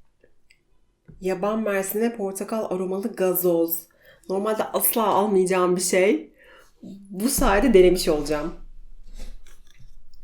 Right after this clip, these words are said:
Alıp şimdi temizlik yapasım geldi. Kolayla falan çok güzel temizlik yapıyorlar biliyorsunuz değil mi? Var yani her şeye. Bardak getirmiştim çünkü içecek çıkacağını tahmin etmiştim.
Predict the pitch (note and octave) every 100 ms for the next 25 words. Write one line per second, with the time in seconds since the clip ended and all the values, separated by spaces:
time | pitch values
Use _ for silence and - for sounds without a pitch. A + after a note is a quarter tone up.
0 | - - - G3+ A#3+ B3+ A3+ A#3 A3 A#3+
1 | G#3+ A3 G#3+ G#3 F3 D3+ D3 D3+ E3+ -
2 | - A3 C4 D#4+ D4+ D#4 D4+ - C#4+ C4
3 | A#3 A3+ B3 A#3 E3+ E3 F3 G3 - D#3+
4 | G3 A#3 E3+ - - - - _ _ -
5 | - _ - - _ _ - - _ _
6 | _ _ _ _ _ - E3+ E3+ F#3 F#3
7 | E3 D3+ D3 - - E3+ E3 C#3+ F3 -
8 | - - E3+ F3 F#3+ G3+ F#3+ G#3 G#3+ -
9 | E4+ A#3+ - - F#3+ - - - F3 G#3
10 | B3 F3+ F3 F3 G3 -